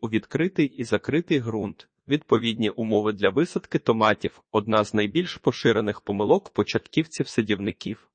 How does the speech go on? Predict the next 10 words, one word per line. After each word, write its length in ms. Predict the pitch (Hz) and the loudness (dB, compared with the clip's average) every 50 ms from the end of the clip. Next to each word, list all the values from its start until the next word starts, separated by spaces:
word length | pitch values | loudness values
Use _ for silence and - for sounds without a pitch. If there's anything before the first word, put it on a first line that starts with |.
| _ _ - | _ _ 0
Пересадити 640 | 117 107 127 120 - - 120 117 156 160 160 - | 2 2 2 2 2 0 2 2 2 2 2 0
все 240 | - - - - 135 | -2 0 0 0 0
на 140 | 123 117 110 | 2 2 0
грядки 440 | 113 117 120 131 139 - - - 110 | 2 2 2 2 2 0 -2 0 0
якомога 560 | 104 104 - - 104 107 104 104 110 101 101 | 0 0 0 -2 -2 -2 -2 -2 -2 -2 -2
раніше, 420 | 107 110 135 165 208 208 - - | -2 -2 -2 -2 -2 -4 -6 -8
розраховуючи 920 | - - 113 113 - 113 101 - - 139 156 180 170 147 123 - - - | -8 -8 -10 -6 -4 -4 -4 0 0 0 2 2 2 0 0 -2 -4 -6
швидше 500 | 107 - - 107 107 127 131 - - - | -6 -6 -6 -4 -2 -2 -2 -2 -2 -2
зібрати 520 | 127 110 113 101 104 107 110 123 - - 127 | -2 -2 -4 -4 0 2 2 2 0 -2 -4
урожай. 640 | - 127 123 127 123 117 117 98 87 85 - - | -2 -2 0 0 -2 0 -2 -2 -4 -4 -8 -14